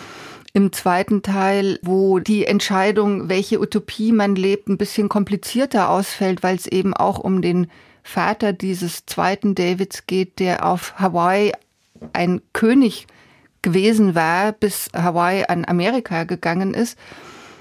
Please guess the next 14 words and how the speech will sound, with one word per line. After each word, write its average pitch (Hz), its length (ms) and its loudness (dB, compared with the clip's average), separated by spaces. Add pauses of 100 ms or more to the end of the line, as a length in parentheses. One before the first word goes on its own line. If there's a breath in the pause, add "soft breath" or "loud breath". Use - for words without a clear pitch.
(200 loud breath)
Und 196 260 0
der 190 160 2
versucht, 208 640 2
auf - 180 0
einem 185 340 2
unwirtlichen 202 600 2
Landstück 190 680 -2
mit 185 200 -2
einem 180 260 2
Freund 233 320 2
zusammen 180 540 -2
sowas 180 500 -4
wie 180 200 -2
ein 170 340 0